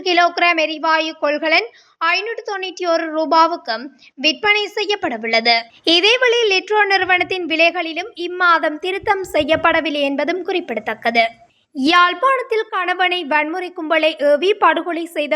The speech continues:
குற்றச்சாட்டில் மனைவியையும் அதற்கு துணை புரிந்த இளைஞன் ஒருவரும் கைது செய்யப்பட்டுள்ளனர். கடந்த ஜூன் மாதம் மூன்றாம் தேதி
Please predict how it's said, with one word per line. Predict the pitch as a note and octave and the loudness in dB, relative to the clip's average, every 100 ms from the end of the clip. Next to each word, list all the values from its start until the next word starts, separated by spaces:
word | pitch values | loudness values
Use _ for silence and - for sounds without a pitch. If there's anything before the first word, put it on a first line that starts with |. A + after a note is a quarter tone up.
| D4+ | -4
குற்றச்சாட்டில் | D4+ D4+ D4 D4 C#4 G4+ G#4+ D#4+ | -4 -4 0 0 0 -2 -2 0
மனைவியையும் | D4 D#4 C#4 C#4+ C#4 A4 B3+ | 0 -4 -6 -6 -6 -6 0
அதற்கு | D4 F4 F4 F#4 | 0 0 -8 -10
துணை | E4 D4 C#4+ | -6 -6 -4
புரிந்த | D#4 D4+ - C#4 | -6 -2 -4 0
இளைஞன் | C#4+ D4 D#4 D#4 | 0 0 2 4
ஒருவரும் | E4 F4+ D4 G#3+ D4 - - - - | 4 2 2 0 -4 -10 -18 -20 0
கைது | F4 F4 F4+ B4 | 2 4 2 0
செய்யப்பட்டுள்ளனர். | A#4+ F#4 G4+ G4 F4 A3 A3+ A#3 A#3 - _ _ - | -2 -4 -2 -2 -2 0 2 2 0 -4 _ _ 0
கடந்த | F4 G4+ G#4 E4 | 2 4 0 -2
ஜூன் | F#4+ A4+ A4+ | -4 -4 -2
மாதம் | G4 F#4+ F4+ | 0 0 0
மூன்றாம் | E4+ E4+ E4+ D#4+ | -2 2 4 4
தேதி | D4+ D#4 | 2 0